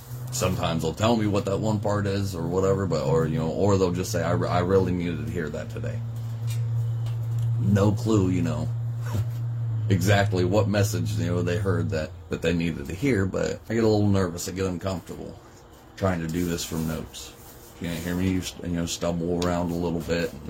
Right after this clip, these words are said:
trying to find my place while I was reading. Last night, when I come up with this,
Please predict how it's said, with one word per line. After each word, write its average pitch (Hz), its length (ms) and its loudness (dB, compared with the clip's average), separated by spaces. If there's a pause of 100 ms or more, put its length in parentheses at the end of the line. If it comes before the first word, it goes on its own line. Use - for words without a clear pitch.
(720)
trying 98 220 -2
to 85 60 -4
find 87 240 -2
my 82 100 -4
place - 580 -8
while 82 160 -2
I 82 40 -2
was 85 160 -6
reading. 87 340 -8 (300)
Last 101 320 0
night, 95 380 0 (200)
when 82 140 -6
I 85 100 -4
come 85 240 -2
up 85 160 -4
with 78 120 -14
this, - 440 -12